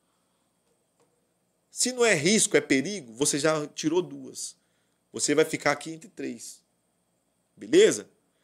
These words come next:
Você vai agora no mata-mata. Vamos ver a letra B. Perigo atual,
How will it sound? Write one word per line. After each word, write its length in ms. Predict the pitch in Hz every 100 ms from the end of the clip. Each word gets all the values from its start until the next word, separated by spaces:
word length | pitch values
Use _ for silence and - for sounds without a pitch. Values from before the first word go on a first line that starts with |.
| _ -
Você 220 | 147 175
vai 220 | 160 190
agora 260 | 156 180 185
no 140 | 180
mata-mata. 720 | 165 175 226 151 131 - - _ _ _ _ _ _
Vamos 240 | - 185 170
ver 120 | 170
a 60 | 160
letra 280 | 160 156
B. 220 | 113 104 98
Perigo 340 | 143 160 196
atual, 640 | 202 147 143 147 180 -